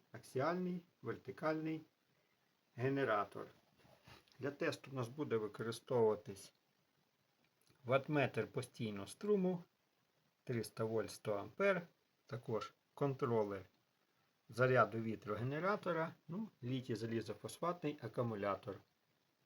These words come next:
Сто ампер-годин, дванадцять вольт, зібраний на G K B M S платі. Тринадцять і вісім вольт.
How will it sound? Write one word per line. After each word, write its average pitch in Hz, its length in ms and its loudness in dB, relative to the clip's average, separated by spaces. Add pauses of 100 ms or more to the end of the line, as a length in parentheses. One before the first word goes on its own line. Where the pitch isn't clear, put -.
(760)
Сто - 260 0
ампер-годин, 123 840 0
дванадцять 127 540 -6
вольт, 98 240 -2
зібраний 160 640 -4
на 120 320 -6
G 110 300 -8
K 143 200 0
B 113 240 -6
M 104 120 -4 (160)
S - 220 -10 (240)
платі. 95 460 -6 (1400)
Тринадцять 131 600 0
і 117 80 -4
вісім 113 360 -6
вольт. 202 420 0